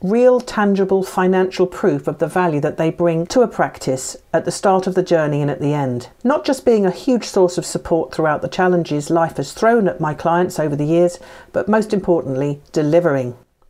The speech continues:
Greatly improving a practice profitability, and ultimately, when we step in to sell, we see firsthand the proof of the pudding and really substantial financial gains as a result of that business coach's effort, their mentoring,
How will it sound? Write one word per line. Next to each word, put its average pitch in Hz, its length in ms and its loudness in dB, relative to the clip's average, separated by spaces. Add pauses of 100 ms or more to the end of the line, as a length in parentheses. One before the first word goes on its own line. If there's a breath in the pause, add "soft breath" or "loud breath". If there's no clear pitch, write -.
(320)
Greatly 208 520 2
improving 185 440 4
a 160 60 -2
practice - 420 -4
profitability, 180 1000 0
and 170 160 0
ultimately, 175 680 0
when 170 180 2
we 220 100 2
step 190 300 -2
in 170 120 0
to 165 60 -2
sell, 147 520 -2 (240 soft breath)
we 202 100 2
see 190 200 0
firsthand 185 640 0
the 165 40 -2
proof 170 320 0
of 147 100 -6
the - 80 -4
pudding 131 480 -2 (480 loud breath)
and 175 280 2
really 208 420 2
substantial 175 720 -2
financial 160 580 -2
gains 147 500 -2 (120)
as 226 140 0
a 262 80 4
result 233 420 0
of 175 60 -4
that 165 200 -2
business 185 380 0
coach's 156 580 -4 (140)
effort, 175 480 -2 (320 loud breath)
their 160 140 0
mentoring, 160 720 0